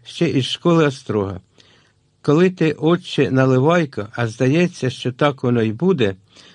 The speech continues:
отець Дем'ян притакнув головою, — «то нігде правди діти, я тобі не радий,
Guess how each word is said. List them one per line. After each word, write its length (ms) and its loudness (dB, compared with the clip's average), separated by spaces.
отець 420 -4
Дем'ян 440 0
притакнув 640 -2
головою, — 560 -2
«то 140 2
нігде 400 2
правди 440 0
діти, 460 -4
я 160 2
тобі 300 0
не 180 4
радий, 420 0